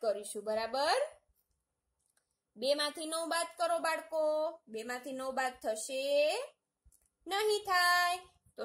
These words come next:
શું કરવાનું? દસકો. ચાર ઉપર ત્રણ, બે ઉપર બાર. બારમાંથી નવ બાદ કરીએ તો કેટલા વધે? ત્રણ. ત્રણમાંથી બે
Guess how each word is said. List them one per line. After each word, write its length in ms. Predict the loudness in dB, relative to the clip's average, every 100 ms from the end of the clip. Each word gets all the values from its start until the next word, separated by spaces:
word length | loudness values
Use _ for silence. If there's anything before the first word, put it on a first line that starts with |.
| -8
શું 140 | -4 0
કરવાનું? 520 | 2 2 0 -2 0
દસકો. 360 | 0 0 -2 -4 -2
ચાર 200 | 0 2 0
ઉપર 560 | -2 2 6 8 6 4 -4 _
ત્રણ, 340 | 6 6 6 0 -10 -6
બે 120 | 0 0 0
ઉપર 560 | -2 2 6 6 6 4 -2 2
બાર. 240 | 6 8 6 -6 -20 _ _ _ _ -20 _ _ _ _ _ -2
બારમાંથી 600 | 0 2 0 -4 -6 -2
નવ 120 | -2 0
બાદ 160 | -2 2
કરીએ 420 | 2 2 4 4 6 4 -2 _ -20 -14
તો 60 | -10 -8
કેટલા 340 | -6 -2 0
વધે? 380 | 0 0 0 2 4 2 0 -10 _ _ _ _ _ _ _ _ _ _ _ _ _ 4
ત્રણ. 380 | 6 8 6 -4 -18 _ _ _ _ _ _ _ _ _ _ _ _ -20 _ _ _ _ -4
ત્રણમાંથી 500 | -2 0 -2 -2
બે 60 | -2